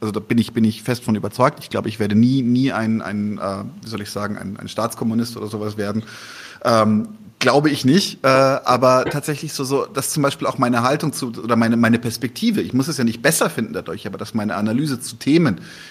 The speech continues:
die ich halt vorher einfach nur grundlegend abgelehnt, dass ich das mehr auf-, äh, mehr differenzieren kann zum Beispiel. Ich finde das so wichtig. Ich wollte nur jetzt gerade noch ein, eine, äh, Nightmare Reality trollt richtig schön gerade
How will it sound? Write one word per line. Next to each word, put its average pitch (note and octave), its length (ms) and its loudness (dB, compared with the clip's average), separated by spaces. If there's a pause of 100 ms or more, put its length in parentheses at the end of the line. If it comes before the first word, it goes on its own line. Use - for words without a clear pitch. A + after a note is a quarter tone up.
(120)
die A2+ 80 -4
ich A2 100 -4
halt A#2 120 2
vorher A#2+ 260 2
einfach A2+ 200 -4
nur A2+ 140 4
grundlegend C3 500 2
abgelehnt, G2 340 -8
dass G2+ 100 -6
ich A#2 80 -10
das A2 160 -8
mehr G#2+ 160 0
auf-, G#2 400 -2
äh, G#2+ 100 -2
mehr G#2+ 200 0
differenzieren G#2 600 -6
kann G2+ 120 -8
zum G2+ 100 -10
Beispiel. G#2 140 -12
Ich - 60 -20
finde B2 160 -8
das - 100 -8
so G#2 120 -4
wichtig. - 360 -10 (760)
Ich A2+ 160 -6
wollte D#3+ 200 4
nur F3+ 60 6
jetzt E3+ 120 0
gerade C#3+ 180 4
noch D3 180 0
ein, B2+ 320 4
eine, C3+ 160 0
äh, A#2+ 420 2
Nightmare B2+ 340 2
Reality B2+ 320 2
trollt A#2 420 0
richtig D#3+ 360 -4
schön C#3+ 240 2
gerade A2 360 0